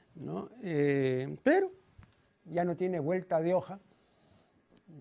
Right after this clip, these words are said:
es algo absolutamente irreversible, y por añadidura se vienen tiempos peores,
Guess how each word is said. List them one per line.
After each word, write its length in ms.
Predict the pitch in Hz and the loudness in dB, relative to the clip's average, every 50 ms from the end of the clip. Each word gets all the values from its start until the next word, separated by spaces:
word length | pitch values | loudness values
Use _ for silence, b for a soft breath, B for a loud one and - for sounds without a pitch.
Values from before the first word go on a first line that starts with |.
| - 135 | -10 -10
es 200 | 135 135 127 165 | -10 -8 -6 -6
algo 240 | 160 160 147 151 | -6 -4 -4 -4
absolutamente 760 | 143 127 - 147 156 170 165 - 170 156 160 165 170 165 165 | -6 -6 -6 -6 -6 -4 -4 -2 -2 -2 0 -2 -2 -2 -2
irreversible, 840 | 151 139 139 139 135 139 135 123 101 - 196 180 156 151 175 214 247 247 - _ _ _ _ _ _ _ _ _ _ _ _ _ _ _ - | -4 -2 -2 -2 -2 -4 -4 -6 -6 -6 -4 -4 -2 -4 -6 -8 -10 -14 -18 _ _ _ _ _ _ _ _ _ _ _ _ _ _ _ -2
y 160 | 233 233 233 | 0 0 2
por 220 | 233 - 262 254 247 | 8 10 10 12 12
añadidura 720 | 226 208 233 254 254 233 233 226 220 214 202 196 196 - - _ _ _ _ _ _ _ _ _ _ _ _ _ _ | 10 8 8 6 6 6 6 6 4 4 4 2 0 -2 -8 _ _ _ _ _ _ _ _ _ _ _ _ _ _
se 340 | - - - - 202 175 170 | -20 -12 0 2 4 4 4
vienen 400 | 170 180 185 196 196 196 196 196 | 4 4 4 4 4 4 2 2
tiempos 440 | - 165 165 165 175 165 175 160 135 | 0 -2 -2 -2 -2 -2 -4 -6 -6
peores, 680 | - - 139 147 175 175 - - - - - - - | -6 -4 0 2 2 0 0 -2 -10 -16 -20 -20 -20